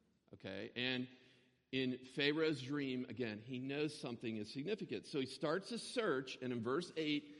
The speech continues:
he starts with his professional dream interpreters. Look at verse eight. "So in the morning his spirit was troubled, and he sent and called for all the magicians of Egypt and all his wise men.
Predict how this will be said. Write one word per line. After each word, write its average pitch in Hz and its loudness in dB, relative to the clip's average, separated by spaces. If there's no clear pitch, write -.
he 143 2
starts 180 2
with 151 2
his 139 2
professional 156 -4
dream 135 -4
interpreters. 117 -6
Look 107 -6
at 113 -2
verse 120 0
eight. 98 -4
"So 139 2
in 147 4
the 190 4
morning 175 4
his 147 -2
spirit 131 2
was 185 2
troubled, 123 2
and 117 -2
he 120 2
sent 135 -2
and 160 -2
called 143 0
for 156 -2
all 120 0
the 151 0
magicians 160 0
of 156 0
Egypt 101 -4
and 127 2
all 127 0
his 160 2
wise 175 0
men. 107 -4